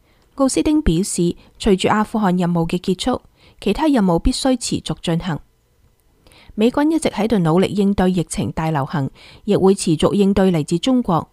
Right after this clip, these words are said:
俄羅斯、伊朗同北韓嘅安全挑戰。揸住印太地區同其他地區嘅新機遇，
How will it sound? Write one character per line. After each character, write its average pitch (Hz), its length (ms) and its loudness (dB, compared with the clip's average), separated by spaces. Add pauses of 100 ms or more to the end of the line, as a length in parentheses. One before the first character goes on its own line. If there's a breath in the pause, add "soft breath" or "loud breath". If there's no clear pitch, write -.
俄 160 180 -2
羅 139 160 -2
斯、 220 300 -4 (260 soft breath)
伊 302 140 2
朗 156 300 2 (220 soft breath)
同 - 280 -2
北 - 80 0
韓 - 280 -4
嘅 170 260 0
安 240 160 2
全 - 200 -6
挑 - 180 -2
戰。 165 240 -2 (1300)
揸 214 160 4
住 180 140 -2
印 185 320 2
太 185 180 -2
地 165 160 0
區 240 240 0
同 226 160 0
其 - 140 -4
他 247 160 -4
地 175 180 0
區 220 140 -2
嘅 175 200 0
新 190 280 -2
機 185 180 0
遇， 147 240 0